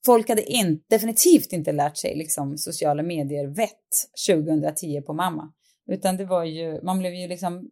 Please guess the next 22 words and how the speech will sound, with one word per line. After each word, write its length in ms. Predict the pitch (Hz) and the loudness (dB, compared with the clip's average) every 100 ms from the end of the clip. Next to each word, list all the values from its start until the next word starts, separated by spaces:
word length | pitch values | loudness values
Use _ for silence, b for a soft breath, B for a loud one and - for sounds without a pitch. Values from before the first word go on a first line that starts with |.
| _ _ _ _ - - | _ _ _ _ -6 2
hudflängd, 1000 | 247 151 143 147 - 262 202 139 151 151 - _ | 2 2 -2 -6 -2 2 2 0 -4 -8 -16 _
eller 120 | 180 180 | -6 -4
vad 80 | |
heter 280 | 185 185 - | -6 -10 -10
det? 120 | - 147 _ _ _ _ | -14 -14 _ _ _ _
Om 240 | - 170 170 | 0 0 2
man, 360 | 160 156 156 | 0 0 -2
eh, 160 | 151 147 - _ _ _ _ | -2 -4 -10 _ _ _ _
jag 160 | - 208 | 6 8
vet 220 | 220 214 | 6 2
att 120 | 196 | -2
jag 140 | 208 180 | 0 2
var, 320 | 180 175 - | 2 2 0
mina 240 | 196 175 170 | -2 -2 -2
kompisar 480 | 185 170 175 170 | -4 -4 0 0
tog 180 | 160 180 | 0 -2
med 120 | 165 | -2
mig 160 | 156 160 | -2 -4
ut 140 | 156 | -8
på 120 | - 156 | -8 -4
så 120 | 156 | 0
här 200 | 143 | -2